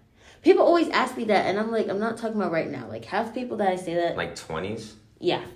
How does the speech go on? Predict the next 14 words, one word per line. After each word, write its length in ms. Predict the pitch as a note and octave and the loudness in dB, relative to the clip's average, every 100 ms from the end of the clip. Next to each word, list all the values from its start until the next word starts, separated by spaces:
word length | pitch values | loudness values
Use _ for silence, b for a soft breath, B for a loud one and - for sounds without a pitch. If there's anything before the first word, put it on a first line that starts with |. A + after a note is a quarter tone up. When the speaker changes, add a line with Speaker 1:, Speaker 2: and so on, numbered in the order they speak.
| - | -14
Speaker 1:
The, 340 | F#3+ B3 - - - E3+ | 2 6 6 2 -14 -2
like, 260 | G3+ - | 0 2
before 260 | - - F2+ | -2 -2 -2
Speaker 2:
Like, 160 | - | -2
early 240 | D#2 E2+ G2 | -2 -2 -2
Speaker 1:
twenty-five. 120 | G2+ | -2
Speaker 2:
twenties? 300 | G#2 G#2+ A2 | -4 -6 -6
Speaker 1:
Yeah. 220 | C#3+ F#2+ C#2+ | -6 -6 -6
Speaker 2:
Oh, 80 | C#2+ | -10
okay. 220 | D2 D2 D2 - _ _ _ _ _ _ _ | -12 -14 -16 -20 _ _ _ _ _ _ _
Speaker 1:
Like, 240 | E3 E3+ - | 0 2 2
I 100 | F#3 | 0
feel 160 | - A3 | 0 0
like, 240 | A#3+ A3+ | 0 -2